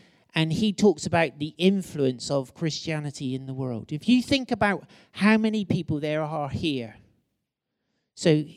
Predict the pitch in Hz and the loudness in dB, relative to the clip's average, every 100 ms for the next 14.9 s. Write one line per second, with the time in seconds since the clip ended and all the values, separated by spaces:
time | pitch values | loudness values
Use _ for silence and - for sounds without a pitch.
0 | _ _ _ _ _ 170 147 - _ _ | _ _ _ _ _ -16 -14 -16 _ _
1 | - _ _ _ 156 180 180 175 240 254 | -20 _ _ _ 2 4 4 2 2 2
2 | 226 214 208 190 175 175 156 - 147 131 | 4 2 0 0 -6 -4 -4 -4 -6 -6
3 | 127 151 147 139 139 _ _ _ - 147 | -6 -4 -2 -4 -8 _ _ _ -2 -2
4 | 135 185 170 151 147 147 131 131 127 - | 0 0 -2 -4 -6 -4 -4 -6 -8 -10
5 | - - _ _ _ _ _ _ 151 143 | -12 -20 _ _ _ _ _ _ -6 -4
6 | 143 143 147 123 - 139 135 131 135 139 | -4 -4 -4 -4 -4 -4 -10 -16 -14 -14
7 | - - _ _ _ - 185 - 233 226 | -16 -20 _ _ _ 4 6 6 2 4
8 | 214 151 - 165 160 - - 139 127 123 | 2 0 -4 0 0 -4 -8 -6 -6 -8
9 | 120 - - 190 208 196 180 - - 127 | -12 -18 -8 -2 0 0 -2 -4 -6 -6
10 | _ - _ - - _ - 156 165 165 | _ -20 _ -20 -20 _ -2 0 2 2
11 | 156 143 - 156 127 113 - - _ _ | 0 -4 -2 0 -2 -6 -14 -20 _ _
12 | _ - 131 123 131 - 135 - 123 117 | _ -8 -6 -8 -6 -8 -8 -12 -12 -12
13 | _ _ _ _ _ _ _ _ _ _ | _ _ _ _ _ _ _ _ _ _
14 | _ _ _ - - 190 196 190 185 | _ _ _ -12 4 8 8 4 -8